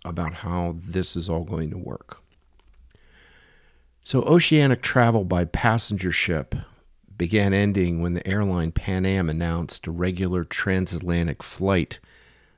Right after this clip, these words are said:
in nineteen forty-five. Travel by plane changed the very essence of the traveler's psychology and the fundamental experience of a different place.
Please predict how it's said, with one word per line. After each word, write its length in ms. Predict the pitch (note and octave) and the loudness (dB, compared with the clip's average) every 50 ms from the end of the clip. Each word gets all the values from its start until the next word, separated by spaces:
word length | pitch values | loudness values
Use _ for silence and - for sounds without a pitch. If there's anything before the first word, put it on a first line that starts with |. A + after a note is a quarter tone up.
| _ - | _ -12
in 160 | - E2+ E2+ | -8 -6 -4
nineteen 380 | F2 F2+ E2+ E2+ - - E2+ D#2 | -2 -2 -4 -4 -4 -4 -4 -4
forty-five. 880 | - - F2 D2+ D2+ D2+ C#2 - - D2+ C#2 A1 - - - - - - _ _ _ _ _ _ _ _ _ _ _ _ _ _ - _ _ _ _ _ - | -4 -4 -4 -4 -4 -4 -6 -6 -6 -6 -6 -6 -8 -10 -14 -16 -18 -20 _ _ _ _ _ _ _ _ _ _ _ _ _ _ -20 _ _ _ _ _ -8
Travel 400 | - - C#3 B2+ C3+ C#3 C#3 B2+ | 0 4 4 6 6 6 4 4
by 160 | A2+ A#2 G#2 | 4 4 4
plane 760 | F#2+ - - - A#2+ A#2 A2+ G#2+ F#2 F2+ F2+ F#2 G2+ G2+ F#2+ _ - | 4 2 0 0 2 2 2 4 4 2 2 0 0 -4 -6 _ -10
changed 440 | - - A2 G2+ G2+ F#2 - - - | -4 0 2 2 2 2 -2 -4 -6
the 60 | F2+ | -4
very 380 | E2+ F2 G2 G2 F#2 F#2 - - - | 0 2 2 4 4 2 2 0 -2
essence 640 | F#2+ G2+ - - - E2 D2+ D2+ - - - - - - _ _ - | -2 -2 -2 -2 -4 -4 -4 -4 -6 -6 -8 -8 -10 -14 _ _ -14
of 120 | - G2 F2+ | -12 -6 -6
the 100 | E2 - | -4 -4
traveler's 800 | - - - F2 F2 F2 F2+ E2 E2 D#2 D#2+ E2 D#2 - - _ - - | -4 -2 -2 0 0 0 0 0 -2 -2 -2 -4 -6 -8 -12 _ -12 -8
psychology 840 | - - E2+ E2+ - - - G#2+ G#2 G2 E2+ D#2 - - - G2 - _ _ - - - _ _ _ _ _ _ _ - | -6 -4 -4 -4 -4 -2 0 0 2 2 0 0 -2 -6 -6 -6 -10 _ _ -20 -20 -20 _ _ _ _ _ _ _ -4
and 160 | - G2 G2+ | 0 2 2
the 60 | G2+ | 2
fundamental 560 | - - C3+ C3+ B2+ B2 A#2+ A#2 A2+ G#2 G2 F2+ | 2 2 4 4 6 6 6 6 6 6 4 2
experience 680 | - - - - - - G#2+ G2+ F#2 D2+ D#2+ D#2+ - | 2 0 -4 -8 -2 0 2 2 2 2 0 -4 -6
of 120 | - - E2 | -8 -8 -8
a 80 | D#2+ - _ - | -8 -10 _ -2
different 480 | - B2 B2+ - - - - - - - | 0 0 0 2 -2 -6 -6 -8 -12 -12
place. 500 | - - - - - - - - - | -8 -8 -8 -8 -8 -10 -12 -12 -12